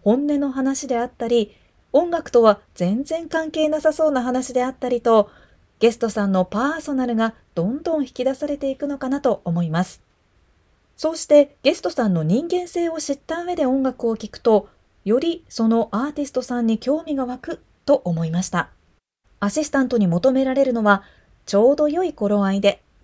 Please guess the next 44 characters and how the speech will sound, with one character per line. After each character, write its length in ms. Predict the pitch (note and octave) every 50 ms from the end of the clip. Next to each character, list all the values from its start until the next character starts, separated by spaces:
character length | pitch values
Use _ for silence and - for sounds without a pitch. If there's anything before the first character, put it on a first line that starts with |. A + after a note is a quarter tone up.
| _ -
適 240 | C4+ C#4 - C#4+ C4+
度 100 | C4+ A3+
な 160 | G#3 G3+ G#3
高 260 | - C#4+ D4 F4 E4+
さ 140 | - C#4+ B3
の 160 | G#3 F3+ E3
ト 140 | - C4+ D4
ス 180 | - - C#4
を 160 | B3 A3 G3+ -
上 80 | F#3 F3+
げ 120 | G3+ A#3+
る 120 | B3+ C#4+ C#4
こ 140 | - D4 D4
と 140 | - F4
か 160 | F4 - D4+ D4
な 140 | D#4+ F#4
と 160 | - D4+ B3 G3
思 260 | - - F3 F3 F#3+
っ 60 | F#3
て 100 | - F#3
い 120 | E3+ E3 D3+
ま 160 | D3 D#3+ F#3
す。 200 | - - - _ _ _ _ _ _ _ _ _ _ _ _ _ -
そ 140 | - C4 B3+
の 140 | C4 C4
ト 120 | B3+ - D#4+
ス 180 | D#4 - C#4+
を 120 | C4 B3 A#3 A3
上 60 | A3+
げ 100 | B3+ C4+
る 100 | C4+ C4+
た 100 | - C4+
め 140 | C4 C#4 C4+
に 100 | C4 A#3+
は、 200 | A#3 A3 G#3+ - _ _ _ _ _ _
し 220 | - - - F#3 E3+
っ 60 | - _ -
か 140 | - C#4+
り 160 | D4+ D4+ C4 G#3
周 300 | E3 D#3+ E3+ F3+ G#3+ B3
り 120 | B3+ B3+
を 80 | C4 B3
見 140 | C4 C4+
て、 260 | - A3 G3 - -